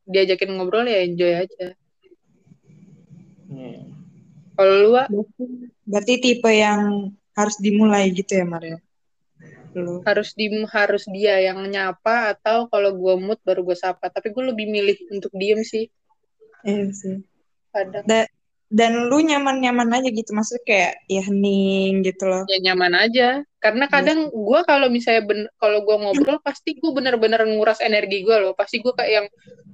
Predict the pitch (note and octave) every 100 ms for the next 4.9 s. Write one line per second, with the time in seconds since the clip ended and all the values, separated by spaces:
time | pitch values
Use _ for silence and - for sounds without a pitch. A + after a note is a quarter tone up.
0 | - - A#3+ A#3 A#3+ B3 B3 B3 C4+ C#4+
1 | C#4+ D4 D4+ D4+ D#4 D#4 D#4 D#4 D#4 C#4
2 | G#3 G#3+ A3 G#3+ G#3 G3+ G#3+ G#3+ G3 G3
3 | F#3+ F#3+ - _ - _ - G4 G4 F#4
4 | - _ _ - _ F4+ F4 E4